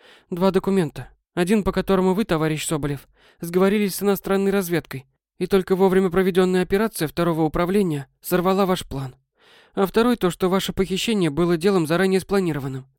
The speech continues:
И вы в этой операции участвовали смело и решительно, не щадя жизни, проявили мужество и гражданскую сознательность». «А если без пафоса?» «Без пафоса». Ланская достала сигарету,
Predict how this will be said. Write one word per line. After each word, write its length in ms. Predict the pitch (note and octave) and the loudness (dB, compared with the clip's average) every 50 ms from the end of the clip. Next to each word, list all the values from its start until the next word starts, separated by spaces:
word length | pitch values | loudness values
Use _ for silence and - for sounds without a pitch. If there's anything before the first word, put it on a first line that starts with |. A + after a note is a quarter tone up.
| _ _ _ _ | _ _ _ _
И 120 | F#3 F#3 | -2 0
вы 160 | F3+ G3+ A#3+ | 2 2 2
в 60 | G#3 F3 | 4 2
этой 240 | E3 - E3+ D#3+ | 2 2 0 0
операции 500 | D#3+ - F#3 F#3+ A3 A3+ - - - D#3+ | 0 0 0 0 0 0 -2 -4 -4 -2
участвовали 560 | D3 D3+ D#3 - G#3+ G#3 - - G3+ G3 G3 G3 | -2 -2 -2 -2 -2 -2 -2 0 0 2 2 0
смело 320 | - - A3 A3+ G#3+ E3+ | 0 0 0 0 2 2
и 140 | D#3+ F3+ G3 | 2 0 0
решительно, 580 | G3 - - F3 C3 - C#3 C#3 C3 B2 C3 - _ _ | 0 -2 -4 -6 -6 -6 -8 -8 -10 -10 -12 -16 _ _
не 160 | - F#3+ G3+ | -2 0 0
щадя 320 | F#3+ - A3 G3+ F#3 F#3 E3 | 0 0 -2 0 0 0 0
жизни, 400 | D#3 F3+ F3 C#3+ C3+ B2+ A#2+ - _ _ _ _ _ - | 0 0 -2 -2 -2 -6 -8 -10 _ _ _ _ _ -8
проявили 420 | - E3+ F#3 F#3+ F3 G3+ F#3+ F3+ | -4 -2 -2 0 0 2 2 2
мужество 560 | F3 G3 A3 G3+ F#3+ E3 - - C#3+ C#3 C3+ - - | 4 2 2 0 0 -2 -4 -6 -8 -8 -8 -8 -8
и 100 | E3 E3 | -4 -2
гражданскую 560 | E3 E3+ F3+ F3 G#3 G#3+ G3+ - - G3+ G3+ | 0 0 2 2 2 2 2 0 0 -2 -2
сознательность». 800 | - G3+ G3+ F#3+ F#3 D#3 C#3 - D3 C#3+ C3+ C3 - - - - _ _ _ _ _ _ _ _ _ _ _ _ _ _ _ | 0 -2 -2 0 0 0 0 -2 -4 -8 -8 -10 -12 -16 -20 -20 _ _ _ _ _ _ _ _ _ _ _ _ _ _ _
«А 120 | - A2 G#2+ | -4 -2 0
если 300 | A2 A2 A2+ - - A#2 | 0 0 0 0 -2 -2
без 160 | G#2+ G#2+ G2 | -2 -2 -2
пафоса?» 560 | - - G2+ G2 - A#2 G#2+ - - A2+ G#2+ - _ _ _ _ _ _ _ _ _ _ - | 0 0 0 0 0 -4 -6 -4 -4 -4 -6 -6 _ _ _ _ _ _ _ _ _ _ -6
«Без 220 | D#3+ E3+ G3 - | -4 -4 -4 -2
пафоса». 500 | - A3+ A3+ G#3 - E3 - - B2+ A#2+ - _ _ _ _ _ _ _ _ _ _ _ _ - | -2 -2 -2 -2 -4 -6 -8 -10 -12 -14 -18 _ _ _ _ _ _ _ _ _ _ _ _ -6
Ланская 440 | A2 G#2 G2+ - - - C#3 C#3 C3 | -4 -4 -4 -4 -4 -2 -2 0 0
достала 380 | C3+ B2+ C3 - C3+ C3 B2+ | 0 -2 0 0 0 0 0
сигарету, 580 | - - C#3+ C#3 D3 D#3+ D3+ A#2 - - F#2+ | -2 -4 -4 -2 0 0 0 -2 -4 -6 -10